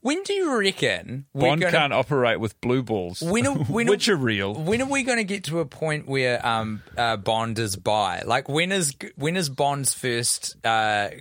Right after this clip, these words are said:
Speaker 1: sexual encounter with a man gonna happen?
Speaker 2: Fuck.
Speaker 1: Or do you reckon we'll get a female Bond before that happens? In this new movie, apparently, there's a, a woman takes the double oh seven moniker, like, the,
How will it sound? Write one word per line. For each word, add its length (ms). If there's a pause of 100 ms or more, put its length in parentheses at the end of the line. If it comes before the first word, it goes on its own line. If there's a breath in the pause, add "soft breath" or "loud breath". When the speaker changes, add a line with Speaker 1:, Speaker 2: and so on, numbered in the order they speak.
(480)
Speaker 1:
sexual 460
encounter 380
with 140
a 40
man 300
gonna 140
happen? 440 (240)
Speaker 2:
Fuck. 480
Speaker 1:
Or 100
do 80
you 100
reckon 220
we'll 100
get 140
a 60
female 480
Bond 360
before 340
that 100
happens? 560
In 100
this 160
new 180
movie, 300
apparently, 640
there's 460
a, 140 (100)
a 120
woman 440
takes 360
the 120
double 320
oh 80
seven 680 (800)
moniker, 600
like, 200
the, 180